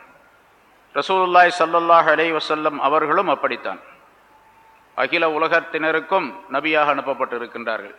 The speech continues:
என்ற செய்திகள் முன்னால் நிறைய சொல்லப்பட்டிருக்கின்றன. அதனால் அல்லாஹ் தஆலா இங்கே யா அய்யுஹன்னாஸ்,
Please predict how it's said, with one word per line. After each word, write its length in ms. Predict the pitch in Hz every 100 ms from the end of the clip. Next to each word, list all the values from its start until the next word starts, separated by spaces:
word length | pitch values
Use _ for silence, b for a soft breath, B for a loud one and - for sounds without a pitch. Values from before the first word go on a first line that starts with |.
| -
என்ற 220 | 135 139
செய்திகள் 480 | - 156 147 151 147
முன்னால் 320 | 143 143 139
நிறைய 260 | 135 135 131
சொல்லப்பட்டிருக்கின்றன. 800 | 131 131 120 - 107 104 92 82 - _ _ _ _ _ _ _ _ -
அதனால் 280 | 131 165 165
அல்லாஹ் 360 | 165 170 160 156
தஆலா 180 | 160 165
இங்கே 340 | 156 165 127
யா 180 | 131 156 160
அய்யுஹன்னாஸ், 720 | 147 160 156 156 160 143